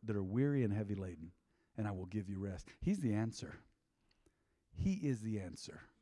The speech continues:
So don't make excuses. Don't wait. Don't put it off. We don't know what we're waiting for, but I'll tell you this right now. It's time. Today is the day of salvation. Today is the day for number four. After the cares of life is on the screen there, look at this,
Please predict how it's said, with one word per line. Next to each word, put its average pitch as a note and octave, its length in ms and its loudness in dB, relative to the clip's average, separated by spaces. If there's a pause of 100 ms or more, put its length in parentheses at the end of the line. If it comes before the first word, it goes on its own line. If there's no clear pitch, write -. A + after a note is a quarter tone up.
(880)
So - 180 6
don't D#3+ 200 10
make F#3 180 6
excuses. F#3 680 0
Don't D3+ 280 4
wait. E3 400 8
Don't D3+ 200 4
put F3 160 4
it D3+ 100 4
off. E3 360 8 (420)
We C3 140 10
don't E3+ 120 12
know D#3+ 160 12
what D3 360 12
we're C#3+ 120 4
waiting D3+ 320 8
for, B2 240 6
but A#2 140 6
I'll B2+ 100 8
tell D#3 180 4
you C3 120 8
this C3+ 200 6
right B2 160 4
now. A#2+ 280 2
It's B2 240 -2
time. B2 420 0
Today A#2+ 360 4
is B2 120 2
the A2+ 100 -6
day A2+ 140 -2
of G#2+ 120 0
salvation. A#2+ 580 2
Today B2 320 4
is C#3+ 120 4
the B2+ 100 4
day D#3 400 6 (400)
for A2+ 120 -2
number C3+ 260 2
four. G2+ 500 0 (320)
After A2+ 220 -2
the G#2+ 140 2
cares C3+ 400 2
of A#2+ 80 2
life B2+ 340 4
is A#2+ 120 -2
on B2 140 2
the A2+ 60 2
screen C3+ 300 4
there, C3 140 8
look C3 140 6
at C3 40 8
this, A#2 180 8